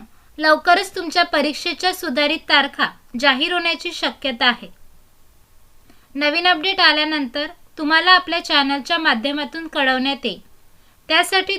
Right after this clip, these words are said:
तुम्ही जर चॅनलवर नवीन असाल, तर ॲस्पिरंट टाइम या YouTube चॅनलला सबस्क्राईब करा आणि नोटिफिकेशन on करा, त्यामुळे नवीन अपडेट तुमच्यापर्यंत पोहोचू शकेल. व्हिडिओला लाईक, शेअर नक्की करा.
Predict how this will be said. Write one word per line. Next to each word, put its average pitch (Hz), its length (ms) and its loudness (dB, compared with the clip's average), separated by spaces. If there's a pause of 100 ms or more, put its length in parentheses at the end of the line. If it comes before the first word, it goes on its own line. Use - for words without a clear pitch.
तुम्ही 302 200 -2
जर 330 160 -2
चॅनलवर 294 540 0
नवीन 269 380 -2
असाल, 285 280 -4 (500)
तर 294 120 0
ॲस्पिरंट 339 520 0
टाइम 339 240 -2
या 339 60 -2
YouTube 302 420 -6
चॅनलला 285 420 0
सबस्क्राईब 277 520 -4 (100)
करा 311 240 -4 (360)
आणि 320 160 -2
नोटिफिकेशन 320 840 -4
on 269 340 2
करा, 247 240 -6 (540)
त्यामुळे 349 400 4
नवीन 311 340 0
अपडेट 302 360 -4
तुमच्यापर्यंत 269 600 -4 (140)
पोहोचू 247 280 -2
शकेल. 220 380 -8 (560)
व्हिडिओला 359 460 2
लाईक, 277 240 2
शेअर 349 240 0
नक्की 262 340 -4
करा. 196 240 -8